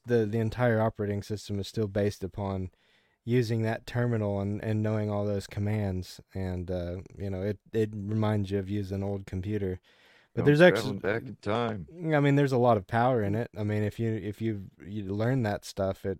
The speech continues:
Speaker 1: it, it, there's, there's a lot more benefit to the user. Than a Windows system. But, you know, it, it, it is. It's just like the old days. You know, you actually have to know how to use a fucking computer. It ain't just
Speaker 2: Steep learning
Speaker 1: given to
Speaker 2: curve.
Speaker 1: you.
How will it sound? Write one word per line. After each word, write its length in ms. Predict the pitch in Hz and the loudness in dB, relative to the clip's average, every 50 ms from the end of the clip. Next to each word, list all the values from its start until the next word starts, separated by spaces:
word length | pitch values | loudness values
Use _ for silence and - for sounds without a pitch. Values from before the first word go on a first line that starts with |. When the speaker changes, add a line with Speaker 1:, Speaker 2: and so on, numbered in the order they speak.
| _ - | _ -6
Speaker 1:
it, 160 | 92 98 82 - - - | -6 -6 -6 -8 -12 -10
it, 180 | - 98 98 85 - _ _ _ - - - | -8 -6 -6 -6 -8 _ _ _ -16 -16 -10
there's, 260 | 98 104 110 101 - - _ - | -6 -6 -6 -6 -6 -8 _ -2
there's 240 | 113 110 104 95 95 | 0 0 0 -2 -2
a 80 | 101 | -2
lot 160 | 104 110 92 95 | 0 0 0 -2
more 140 | 107 104 95 | -2 -4 -4
benefit 480 | 92 101 104 107 101 - 98 - - - | -4 -4 -4 -4 -4 -4 -6 -8 -6 -6
to 120 | 107 98 | -4 -4
the 100 | 92 92 | -4 -2
user. 460 | 92 104 110 107 95 95 87 90 90 - _ _ _ _ _ _ _ _ _ _ _ _ _ _ - | -2 -2 -2 -2 -4 -4 -6 -6 -8 -10 _ _ _ _ _ _ _ _ _ _ _ _ _ _ -6
Than 240 | 98 101 101 98 95 | -4 -2 -2 0 0
a 180 | 95 92 92 95 | 0 -2 -2 -2
Windows 440 | 107 113 110 104 104 92 92 - | 0 0 0 2 0 0 -2 -4
system. 500 | - - 92 87 - - - 95 95 95 - _ - 107 | -6 -6 -8 -8 -8 -10 -12 -12 -12 -12 -14 _ -14 -8
But, 240 | 98 95 95 82 - _ _ _ _ _ _ _ _ _ _ _ _ _ _ _ _ _ - | -6 -4 -4 -4 -6 _ _ _ _ _ _ _ _ _ _ _ _ _ _ _ _ _ -10
you 100 | - 92 | -8 -8
know, 220 | 87 82 - - - _ _ - | -6 -8 -8 -12 -16 _ _ -14
it, 340 | - 101 110 110 107 - - | -6 -2 0 0 0 0 0
it, 200 | 113 113 104 - _ _ _ - | 0 0 0 -2 _ _ _ -6
it 200 | 123 127 120 117 | -2 0 2 2
is. 320 | 123 127 123 113 98 98 | 4 4 4 4 4 2
It's 140 | 107 101 - | -2 -4 -2
just 200 | 117 113 - - | -4 -6 -4 -4
like 200 | 110 104 92 - | -4 -4 -4 -4
the 80 | - 107 | -4 -4
old 200 | 107 113 104 101 | -4 -4 -4 -4
days. 360 | - 90 80 87 90 - - | -4 -4 -4 -6 -8 -12 -12
You 80 | 90 92 | -12 -10
know, 80 | 98 98 | -8 -8
you 220 | 101 101 104 104 | -6 -4 -2 -2
actually 320 | 98 101 - - 107 104 101 | -2 -2 -4 -4 -6 -6 -6
have 160 | 104 101 - | -6 -6 -6
to 100 | - 101 | -4 -2
know 280 | 101 104 101 98 98 92 | -2 0 0 -2 -2 -4
how 180 | - 104 95 92 | -4 -4 -4 -4
to 80 | 92 | -4
use 260 | 92 92 95 92 92 | -6 -6 -8 -8 -10
a 40 | 90 | -10
fucking 380 | - - 90 90 - - 92 90 | -8 -8 -8 -8 -6 -8 -8 -8
computer. 520 | - 95 90 - 117 117 104 95 92 82 - - | -8 -8 -6 -4 -2 -2 -2 -2 -4 -4 -4 -4
It 60 | 101 | -2
ain't 260 | 98 98 104 98 71 90 | -2 -2 -2 -2 -4 -4
just 200 | 98 76 71 - | -6 -6 -6 -8
Speaker 2:
Steep 120 | 98 98 | -8 -4
learning 320 | - 110 101 107 98 90 | -2 -2 -2 -2 -4 -6
Speaker 1:
given 20 | 87 | -6
to 80 | 95 | -4
Speaker 2:
curve. 180 | 92 92 92 98 | -4 -4 -2 -4
Speaker 1:
you. 80 | 98 | -6